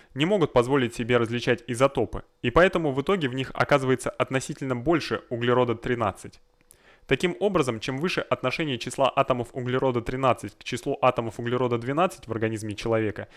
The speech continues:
тем больше кукурузы было в его рационе или в рационе животных, которыми он питался. Насколько известно, относительное содержание углерода тринадцать на состояние человека влияет мало.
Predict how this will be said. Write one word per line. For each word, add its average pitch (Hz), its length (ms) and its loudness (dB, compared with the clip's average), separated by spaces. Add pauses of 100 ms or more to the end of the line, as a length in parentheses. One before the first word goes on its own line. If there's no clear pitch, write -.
(260)
тем 151 180 0
больше 185 260 0
кукурузы 135 460 -2
было 123 220 0
в - 20 -4
его 117 240 -2
рационе 143 500 -2 (140)
или 151 160 -2
в 139 60 0
рационе 131 360 -2
животных, 120 460 -2
которыми 117 320 -2
он 110 160 -2
питался. 95 500 -4 (680)
Насколько 147 400 2
известно, 151 380 2
относительное 127 640 -4
содержание 120 520 -2
углерода 127 480 0
тринадцать 127 460 -2
на 113 80 -10
состояние 117 480 -4
человека 127 420 0
влияет 110 380 2
мало. 107 340 0